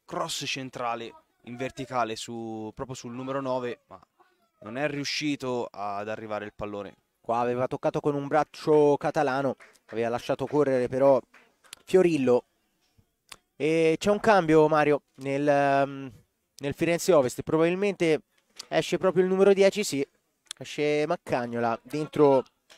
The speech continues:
Speaker 2: il, eh, numero
Speaker 1: Se non ho visto male il diciassette,
Speaker 2: diciassette, sì,
Speaker 1: Pecchiolli.
Speaker 2: Pecchiolli. Dentro Pecchiolli,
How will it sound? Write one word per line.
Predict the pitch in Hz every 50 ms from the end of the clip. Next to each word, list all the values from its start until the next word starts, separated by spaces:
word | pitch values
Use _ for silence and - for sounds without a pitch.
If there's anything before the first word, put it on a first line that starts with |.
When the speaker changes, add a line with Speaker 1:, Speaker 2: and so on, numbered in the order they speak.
| _ _ _ _ - - _ - - _ - _ _
Speaker 2:
il, | 139 139 147 147 156
eh, | 156 156 156 156 151 151 151 151 151 151 156
numero | 156 156 170 202 208 202 190 175 170 160 156 147 - _ _ _ _ _ _ _ _ _ _ _ _ _
Speaker 1:
Se | _ - - 135
non | 135 143
ho |
visto | 143 147 143 - - 156
male | 160 156 131
il | 113
diciassette, | 110 107 - 127 123 190 185 -
Speaker 2:
diciassette, | 208 196 185 - - 175 151 139 143 - 147
sì, | 139 127 131 - - -
Speaker 1:
Pecchiolli. | 175 156 135 113 110 117 131 - _ _ _
Speaker 2:
Pecchiolli. | - - 185 - - 175 165 151 147 139 135 139 135 131 _ _ _ _ _ _ _ _ _ _ _ _ _ _ _ _ _ _ _ _ _ _ _ _ _ _ _ _ _ _
Dentro | _ 147 156 147 - 156
Pecchiolli, | - 180 - - - 143 123 120 117 123 123